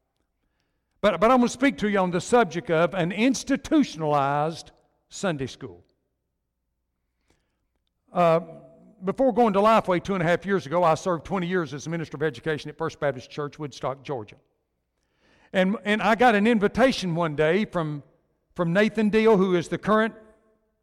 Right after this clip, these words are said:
governor now. I, I got an invitation to join him at the governor's mansion with about twelve other ministers from the state.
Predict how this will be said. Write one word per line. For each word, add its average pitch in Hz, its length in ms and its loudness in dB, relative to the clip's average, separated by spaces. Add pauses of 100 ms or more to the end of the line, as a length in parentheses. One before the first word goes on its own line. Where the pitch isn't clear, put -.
governor 196 360 2
now. 160 400 -2 (1400)
I, 170 200 0
I - 20 0
got 220 180 4
an 214 60 -2
invitation 233 600 0
to 170 120 -2
join 226 440 4
him 175 340 0
at 170 160 -2
the 170 80 -4
governor's 240 480 2
mansion 165 180 -2 (400)
with 175 100 -8
about 170 340 0
twelve 247 420 6
other 202 460 2 (180)
ministers 170 500 -2
from 156 200 -10
the 151 60 -8
state. - 500 -8